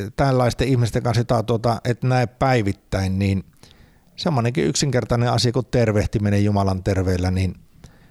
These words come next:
joskus saa itseäkin muistuttaa siitä,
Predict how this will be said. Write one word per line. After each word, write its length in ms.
joskus 640
saa 260
itseäkin 640
muistuttaa 680
siitä, 480